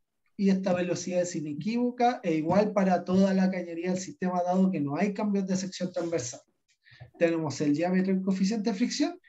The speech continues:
y reemplazamos en, eh, la ecuación que nos permite estimar las pérdidas primarias, ¿cierto? Al reemplazar, cero coma cero diecisiete, cincuenta partido en cero coma uno, que corresponde al diámetro,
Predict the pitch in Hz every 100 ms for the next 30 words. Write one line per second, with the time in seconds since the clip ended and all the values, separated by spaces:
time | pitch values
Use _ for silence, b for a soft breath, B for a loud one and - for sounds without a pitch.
0 | b 190 190 196 185 156 - 226 294 311
1 | 254 - - 190 233 - B B B -
2 | 165 165 165 165 160 - 190 208 196 185
3 | 165 165 160 170 151 - 143 135 196 226
4 | 214 165 185 - _ _ 165 160 147 156
5 | - 185 - - - _ _ _ _ -
6 | 190 165 160 180 185 262 294 311 - _
7 | _ - 160 147 143 131 151 160 175 175
8 | - 262 269 - 190 156 147 160 147 151
9 | 147 147 160 151 165 160 175 185 240 262
10 | 254 240 233 196 190 226 240 247 262 269
11 | 269 285